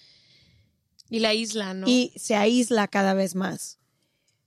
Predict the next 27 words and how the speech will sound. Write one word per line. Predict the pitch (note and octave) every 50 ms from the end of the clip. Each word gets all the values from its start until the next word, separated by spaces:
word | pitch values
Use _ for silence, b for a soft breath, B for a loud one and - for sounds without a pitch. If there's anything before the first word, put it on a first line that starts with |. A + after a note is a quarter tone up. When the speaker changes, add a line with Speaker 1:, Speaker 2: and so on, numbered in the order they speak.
| _ _ _ _ _ _ _
Speaker 2:
Me | - B3
gustaría | A#3 A#3+ A#3+ - - B3+ B3 C#4
ver | D4 D4+
si | - -
podemos | D4+ - - B3+ A#3+ A#3 B3 B3
tratar | - - A3+ G#3+ - G#3+ G#3
de | G#3
entrar | G#3 G#3 - G#3 G3+
un | G#3 G#3
poquito | - G3+ F3+ - G3+ - -
en | G3 G3
el | F#3+ F#3 E3+
psique, | - - G3+ F#3 - - G3+ G3 B3 - _
entendiendo | - - A#3 - G3+ G3+ G#3+ A3 A3+ A#3+
que | - G#3+
cada | - G3+ G3 G3
una | G3+ G3+
de | G3+
estas | G3 - - G#3
personas | - G3 - - G3 F#3+ F3
es | G3+ F#3
diferente, | F#3 F#3 - - G3 G3+ G#3 - E3
pero | - G#3 G3+ G3+ F#3 - _ _ _ _ _ _ _ _ _ _ _ _ -
¿qué | - D4+
está | D#4 - - - - A3+ G#3 F#3 E3+ E3+ _ _
realmente | - F#3+ G3 G3+ G3 G3 G3 F#3+ F#3+ F#3+ F#3+ F3 - F3+
pasando? | - E3 F3 - - - - - -